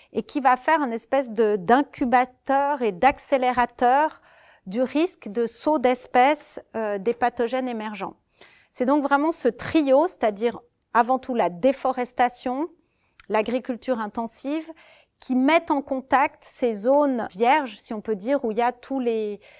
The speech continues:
ces pathogènes, euh, nouveaux qui peuvent émerger et qui vont être en contact beaucoup plus rapproché du coup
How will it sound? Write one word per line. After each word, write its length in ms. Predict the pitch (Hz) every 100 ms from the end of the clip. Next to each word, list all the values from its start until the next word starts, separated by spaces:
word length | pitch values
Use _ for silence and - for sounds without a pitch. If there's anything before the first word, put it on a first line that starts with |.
| _ -
ces 180 | -
pathogènes, 720 | 220 254 247 240 240 247 240 220
euh, 400 | 196 196 190 196
nouveaux 460 | 214 254 233 262
qui 160 | 262 220
peuvent 440 | - 214 190 196 -
émerger 560 | 220 220 220 214 311 359
et 80 | 240
qui 160 | -
vont 120 | 240 269
être 220 | 262 -
en 80 | 214
contact 640 | - 320 311 277 277 -
beaucoup 360 | 190 302 - 285
plus 200 | - 247
rapproché 640 | 254 294 - 269 - 311
du 160 | 247 226
coup 240 | - 311